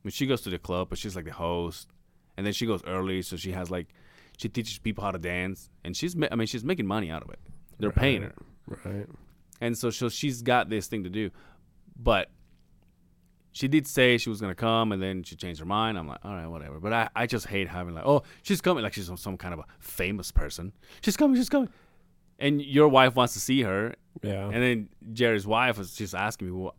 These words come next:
Speaker 1: you, you just told me she's coming. Where is she? Where is she?" And I'm like,
Speaker 2: Right.
Speaker 1: "Yeah, she's not coming."
Speaker 2: No.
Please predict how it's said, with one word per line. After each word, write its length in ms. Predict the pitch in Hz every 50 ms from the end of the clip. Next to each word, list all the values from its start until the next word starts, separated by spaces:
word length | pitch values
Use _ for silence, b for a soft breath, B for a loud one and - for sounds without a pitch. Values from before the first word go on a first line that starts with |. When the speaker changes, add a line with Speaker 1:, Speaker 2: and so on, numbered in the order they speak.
| 90 92
Speaker 1:
you, 140 | 92 113 127
you 140 | 127 131 139
just 200 | 139 127 - -
told 160 | - 131 120
me 60 | 104
she's 160 | 92 95 -
coming. 220 | - 107 92 85 85
Where 140 | 92 95 101
is 100 | 98 -
she? 100 | - 82
Where 140 | 90 92
is 60 | 90 -
she?" 80 | 80
And 40 | 78
I'm 80 | 76 76
like, 100 | 76 104
Speaker 2:
Right. 320 | 101 101 101 104 110 -
Speaker 1:
"Yeah, 380 | 82 80 80 80 82 82 80 80
she's 240 | - - 92 95
not 140 | 87 76 -
coming." 260 | - - 120 117 113
Speaker 2:
No. 360 | 104 98 98 98 101 101 101